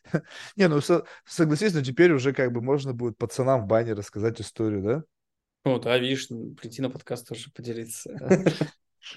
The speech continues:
Speaker 1: Не, ну, <clears throat> вопрос в том, что как бы, э, на каких-то пацанов это произведет впечатление. А знаешь, сидишь, когда бывает, ты в бане заходишь, у человека, у него там четыре дырки в теле, и ты думаешь: «Какую историю я могу
Speaker 2: Не,
Speaker 1: этому
Speaker 2: ну,
Speaker 1: человеку рассказать?»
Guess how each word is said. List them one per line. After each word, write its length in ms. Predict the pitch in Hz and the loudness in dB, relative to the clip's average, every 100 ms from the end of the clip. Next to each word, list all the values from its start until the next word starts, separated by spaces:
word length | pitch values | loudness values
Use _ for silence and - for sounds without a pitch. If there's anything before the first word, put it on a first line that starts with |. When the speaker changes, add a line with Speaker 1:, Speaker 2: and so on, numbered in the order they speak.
| _ _ - | _ _ -4
Speaker 1:
Не, 80 | 370 | -2
ну, 120 | 131 - | -2 -2
<clears throat> 460 | - - - 175 135 | -6 -6 -2 2 4
вопрос 340 | 135 170 160 | 6 8 6
в 20 | - | 6
том, 120 | 139 | 4
что 240 | - 110 | 2 -4
как 160 | 101 98 | -2 -2
бы, 80 | 98 | 0
э, 20 | 95 82 95 90 | -2 -2 -8 -8
на 220 | 117 127 | -2 -2
каких-то 280 | 131 165 - | 0 0 -2
пацанов 380 | 143 - 143 160 | -2 0 2 2
это 120 | 127 | 0
произведет 380 | 120 110 107 127 | 0 0 0 -2
впечатление. 580 | - - - 110 98 95 | -2 -8 -2 -2 0 4
А 40 | |
знаешь, 280 | 110 123 - | 4 4 0
сидишь, 340 | - 113 113 135 | -10 -6 -4 -4
когда 260 | - 101 | -4 -2
бывает, 340 | 95 101 113 101 | -2 2 2 2
ты 80 | 98 | -4
в 60 | |
бане 440 | 98 107 104 90 98 95 98 | 0 0 0 -6 -10 -12 -8
заходишь, 360 | 107 127 123 | -2 2 2
у 40 | 104 | 0
человека, 420 | - 107 104 - | -4 0 0 -2
у 40 | |
него 180 | 98 95 | -4 -4
там 160 | 92 92 | -6 -6
четыре 340 | - - 110 | -6 -2 -2
дырки 320 | 104 120 101 - | 0 -2 -4 -12
в 80 | |
теле, 260 | - 117 101 | -2 0 0
и 40 | |
ты 100 | 90 | -4
думаешь: 300 | 101 101 98 - - - _ _ _ - _ _ _ _ _ - | -8 -6 -8 -10 -20 -20 _ _ _ -20 _ _ _ _ _ -12
«Какую 220 | - 135 | -4 -4
историю 360 | - 135 117 | 2 4 4
я 40 | 104 | 4
могу 220 | 101 147 | 6 6
Speaker 2:
Не, 20 | |
Speaker 1:
этому 220 | 131 120 | 6 2
Speaker 2:
ну, 20 | - | -2
Speaker 1:
человеку 360 | 104 101 95 | 0 0 0
рассказать?» 520 | 98 - 92 92 233 | -6 -6 -6 -6 -6